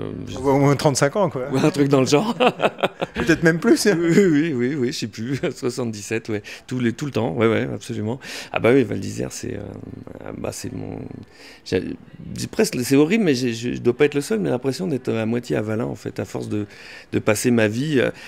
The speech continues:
Speaker 1: à la grande époque, je, on passait cinquante jours par an ici, euh, quand j'étais gamin.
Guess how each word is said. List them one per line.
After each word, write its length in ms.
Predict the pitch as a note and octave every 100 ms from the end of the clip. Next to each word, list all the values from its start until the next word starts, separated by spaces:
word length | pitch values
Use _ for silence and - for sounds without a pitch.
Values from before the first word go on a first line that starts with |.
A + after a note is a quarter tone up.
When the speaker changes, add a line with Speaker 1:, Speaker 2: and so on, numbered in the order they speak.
| -
Speaker 1:
à 80 | A2+
la 80 | G#2+
grande 180 | A#2
époque, 280 | A2+ - -
je, 60 | B2+
on 160 | A#2+ A#2
passait 280 | A2 -
cinquante 380 | - C3+ B2+ B2+
jours 180 | A#2 B2+
par 240 | - B2
an 160 | C#3+ C#3+
ici, 260 | B2 - D3
euh, 280 | B2+ A2+ G#2+ - - -
quand 80 | A#2
j'étais 280 | G#2+ G2+ G#2+
gamin. 380 | G#2+ A#2 D3